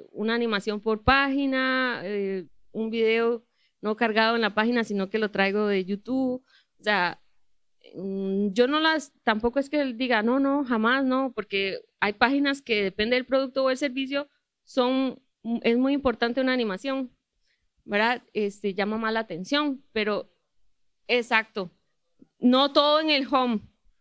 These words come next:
Ajá, reparta. Eh, haga todo con moderación. Todo con moderación. ¿Ok?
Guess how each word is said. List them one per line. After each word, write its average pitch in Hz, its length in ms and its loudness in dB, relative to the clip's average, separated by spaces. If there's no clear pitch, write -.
Ajá, 220 500 0
reparta. 214 640 -2
Eh, 202 560 -4
haga 247 560 0
todo 285 200 4
con 311 140 0
moderación. 185 600 -2
Todo 269 240 0
con 254 140 -10
moderación. 175 500 -12
¿Ok? 269 320 -4